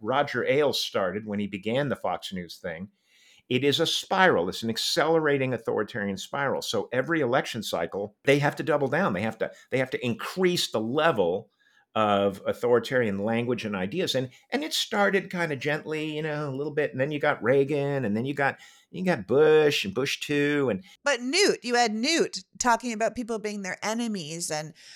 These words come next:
Speaker 1: Oh,
Speaker 2: you
Speaker 1: yeah.
Speaker 2: know, he, he changed the culture in the House.
Speaker 1: He
Speaker 2: And now
Speaker 1: did.
Speaker 2: you see what happens in the House,
Speaker 1: He
Speaker 2: where
Speaker 1: did.
Speaker 2: everyone is just truly a cruel, cruel bully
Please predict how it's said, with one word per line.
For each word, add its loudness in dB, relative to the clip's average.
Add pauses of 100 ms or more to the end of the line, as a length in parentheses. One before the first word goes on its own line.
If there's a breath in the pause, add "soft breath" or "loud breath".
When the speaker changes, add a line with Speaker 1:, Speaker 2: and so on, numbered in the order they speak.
Speaker 1:
Oh, 6
Speaker 2:
you 10
Speaker 1:
yeah. 6
Speaker 2:
know, 0
he, -6
he -4
changed 0
the 0
culture 6
in 2
the 0
House. 4
Speaker 1:
He 4
Speaker 2:
And 2
now 6
Speaker 1:
did. 0
Speaker 2:
you -2
see 0
what 2
happens 0
in -6
the -2
House, -2
Speaker 1:
He 0
Speaker 2:
where 2
Speaker 1:
did. 4
Speaker 2:
everyone 0
is -4
just -4
truly 0
a -4 (220)
cruel, 0
cruel -2
bully -2